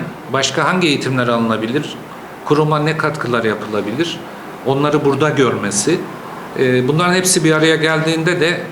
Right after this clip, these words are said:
inşallah süreç sonunda başarılı, e, müşteri memnuniyeti artmış, iyi bir otel olunması, hizmet sunması bizim de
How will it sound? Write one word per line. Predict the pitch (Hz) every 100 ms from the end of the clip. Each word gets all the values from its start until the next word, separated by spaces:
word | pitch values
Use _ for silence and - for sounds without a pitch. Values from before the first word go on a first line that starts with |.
| -
inşallah | 175 - 135 117 131 170 127
süreç | - 147 151 143
sonunda | - 127 120 135 135
başarılı, | 143 - 123 110 127 147 - - - - - -
e, |
müşteri | 123 123 139 - 147 143
memnuniyeti | 139 135 135 135 131 143
artmış, | 143 147 - 131 117 107 - - - - - -
iyi | 147 143
bir | 131 - -
otel | 135 - 139 110 -
olunması, | 110 110 101 98 98 123
hizmet | 117 113 117 117
sunması | - 113 101 104 - 147
bizim | 160 135 113
de | 156